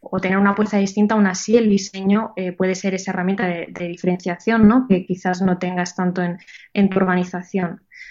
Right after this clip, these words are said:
Pero bueno, yo creo que es algo que, que po-,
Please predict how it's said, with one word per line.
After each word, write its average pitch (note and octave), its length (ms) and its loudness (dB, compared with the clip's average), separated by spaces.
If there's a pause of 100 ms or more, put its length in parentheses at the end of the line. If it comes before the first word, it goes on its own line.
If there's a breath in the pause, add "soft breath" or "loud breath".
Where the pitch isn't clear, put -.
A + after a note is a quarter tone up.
(240 loud breath)
Pero G#3+ 160 4
bueno, G3 220 2
yo G3 140 0
creo A#3 160 0
que G#3+ 320 -2
es G3+ 180 -2
algo G#3 260 0
que, F#3 440 -2
que F3+ 100 -4
po-, - 320 -12